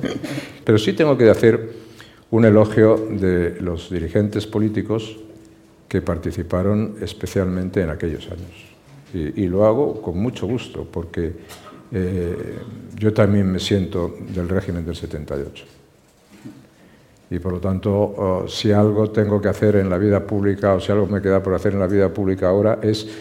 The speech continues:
justamente defender los valores que encarnaron la transición democrática, defender su trayectoria histórica, intentar proyectarla hasta el futuro y entender que el régimen del setenta y ocho, con sus imperfecciones, ha sido lo mejor que nos podía pasar.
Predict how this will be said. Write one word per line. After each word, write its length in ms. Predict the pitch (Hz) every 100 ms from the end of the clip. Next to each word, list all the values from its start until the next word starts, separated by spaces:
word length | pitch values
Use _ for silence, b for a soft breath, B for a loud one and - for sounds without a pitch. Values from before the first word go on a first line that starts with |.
| B
justamente 720 | B - 104 - 101 104 107
defender 480 | 101 98 98 90 104
los 180 | 101 92
valores 540 | 90 98 104 98 - - B B B B -
que 120 | 98
encarnaron 460 | 95 98 95 104 101
la 80 |
transición 460 | 98 95 92 95 101
democrática, 720 | 98 98 104 107 107 113 113
defender 480 | - 101 98 92 104
su 100 | 101
trayectoria 440 | 101 98 92 104
histórica, 460 | 101 - 110 110 110
intentar 380 | 110 104 90 104
proyectarla 400 | 101 95 107 101
hasta 140 | 104
el 40 | 101
futuro 440 | 101 110 120 -
y 300 | 131 120 120 - - -
entender 380 | 85 90 95 107
que 100 | 98
el 60 | 82
régimen 280 | 95 98
del 100 | 95
setenta 300 | 95 98 92
y 20 | 107
ocho, 240 | 113 107
con 280 | 226 233 214
sus 260 | - 95 85
imperfecciones, 680 | 82 80 76 78 95 95 101 B B B
ha 100 | -
sido 280 | 104 - 104
lo 80 | 98
mejor 320 | 85 - 98
que 80 | -
nos 140 | 87
podía 260 | - 80 82
pasar. 300 | - -